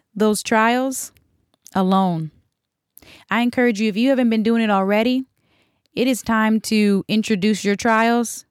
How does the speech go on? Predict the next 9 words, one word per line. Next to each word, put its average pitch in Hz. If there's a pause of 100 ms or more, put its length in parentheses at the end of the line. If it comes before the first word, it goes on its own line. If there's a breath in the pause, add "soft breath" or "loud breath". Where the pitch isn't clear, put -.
(120)
to 214
Jesus. 185 (800 soft breath)
It 226
is 240
time 220
to 208
say, 208
"Hello, 226
trial. 208